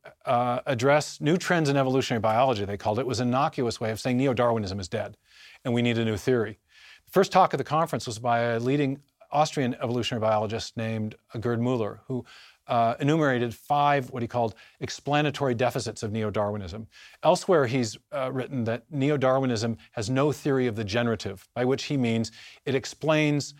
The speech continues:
the small-scale variations very well, like the Galapagos finches, but it doesn't explain the origin of major innovations in the history of life. And so many evolutionary biologists are now, there, there's an aphorism that's afoot. It's, uh,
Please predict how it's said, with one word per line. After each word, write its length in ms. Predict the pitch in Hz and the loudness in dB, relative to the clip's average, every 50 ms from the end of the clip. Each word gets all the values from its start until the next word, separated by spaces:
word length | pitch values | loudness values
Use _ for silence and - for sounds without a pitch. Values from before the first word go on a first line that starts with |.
| _ - - _ _ _ | _ -20 -20 _ _ _
the 300 | 123 120 123 123 123 123 | -2 0 2 2 2 0
small-scale 640 | - - - - 151 147 170 185 - - - 175 151 | -4 -8 -6 0 4 4 4 4 2 2 2 2 2
variations 640 | 131 131 135 131 127 127 131 151 147 - 175 151 131 | 4 4 4 4 4 4 4 2 2 0 -4 -4 -4
very 220 | - 165 151 147 147 | -2 -2 0 0 2
well, 380 | 143 143 139 139 147 156 147 _ _ _ _ _ _ _ _ - | 2 2 2 2 0 -2 -6 _ _ _ _ _ _ _ _ -4
like 160 | 123 123 113 | -4 -4 -4
the 80 | - 117 | -2 -2
Galapagos 520 | 110 123 117 113 104 135 101 110 92 - | 0 2 2 2 2 0 -2 -2 -4 0
finches, 400 | - 151 147 - 165 147 - - _ - | -2 -2 0 0 -2 -2 -4 -6 _ -4
but 120 | 117 120 120 | -2 -2 -2
it 120 | 131 127 | -2 0
doesn't 240 | 120 139 135 120 135 | 0 0 2 2 0
explain 380 | 127 - - - 135 123 120 113 | -4 -4 -4 -2 0 0 0 0
the 160 | 113 135 - - | -2 -4 -4 0
origin 360 | 131 131 135 135 110 120 117 | 0 2 2 2 0 -2 -2
of 60 | 107 | -2
major 400 | 113 117 120 127 131 120 120 135 | -2 0 2 2 0 0 0 -2
innovations 500 | 131 120 113 110 110 107 - - 101 98 | -2 -2 0 0 0 -2 -2 -4 -6 -6
in 80 | 113 110 | -6 -6
the 60 | 95 | -6
history 260 | 104 101 - - 107 | -8 -8 -8 -10 -10
of 60 | 101 | -8
life. 280 | 110 113 107 107 - - _ - - - - - - - - | -8 -8 -10 -12 -14 -20 _ -20 -20 -20 -20 -20 -20 -8 -4
And 160 | 147 127 - | -4 -2 2
so 160 | - 131 120 127 127 - - | 2 2 2 2 -2 -8 -4
many 480 | 156 147 151 170 175 175 160 143 - | 0 2 4 4 4 2 2 0 -2
evolutionary 420 | 139 123 131 131 123 - - 123 110 | -2 -2 0 -2 -2 0 -2 -2 0
biologists 540 | 104 113 113 117 117 120 107 107 104 - | 0 2 2 2 2 0 0 -2 -6 -6
are 60 | 117 110 | -4 -4
now, 260 | 113 113 117 110 - _ | -2 -2 -4 -4 -8 _
there, 200 | 180 143 123 120 117 110 117 | -8 -6 -4 -4 -4 -6 -8
there's 220 | 127 113 107 90 | -8 -8 -6 -6
an 80 | 113 120 | -4 0
aphorism 500 | 117 127 117 - 123 110 107 98 104 98 | 0 0 0 2 0 0 0 0 -2 -6
that's 180 | 101 107 - | -6 -8 -8
afoot. 300 | - 104 - - 107 107 | -10 -10 -6 -8 -8 -8
It's, 320 | - 117 110 101 - - - | -6 -10 -10 -10 -10 -8 -4
uh, 140 | 113 107 | -4 -4